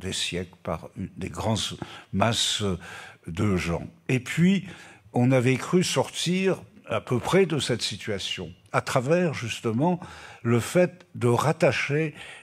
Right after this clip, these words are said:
des protections fortes au travail. Parce que, non, c'est-à-dire que travailler, mais travailler d'une manière stable, euh, dans la sécurité de l'emploi,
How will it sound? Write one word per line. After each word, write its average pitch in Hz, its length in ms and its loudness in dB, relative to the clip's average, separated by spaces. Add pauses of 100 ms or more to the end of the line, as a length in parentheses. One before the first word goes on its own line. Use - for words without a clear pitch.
des 127 140 2
protections 135 600 0
fortes - 460 2
au 110 80 -2
travail. 90 580 -4 (180)
Parce - 160 -14
que, 95 100 -10 (440)
non, 120 200 -4 (180)
c'est-à-dire 120 640 -6 (140)
que 113 200 0 (380)
travailler, 120 800 2
mais 117 180 4
travailler 110 640 2
d'une 101 220 -2
manière 101 360 -2
stable, 113 760 -2 (440)
euh, 98 400 0
dans 117 300 2
la 117 100 4
sécurité 113 720 -2
de 101 80 -6
l'emploi, 98 640 -4